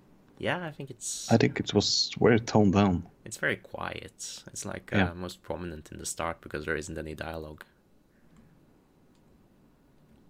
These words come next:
Speaker 1: So it's just mel-, melodic in the start, but, uh,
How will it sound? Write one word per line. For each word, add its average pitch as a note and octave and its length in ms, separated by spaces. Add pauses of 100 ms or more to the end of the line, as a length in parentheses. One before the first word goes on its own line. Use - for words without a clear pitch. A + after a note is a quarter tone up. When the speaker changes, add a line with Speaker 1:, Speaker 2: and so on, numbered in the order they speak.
(840)
Speaker 1:
So - 80
it's F2+ 100
just - 180
mel-, D#2 260
melodic D2+ 540
in - 80
the - 80
start, - 420 (120)
but, - 200
uh, - 200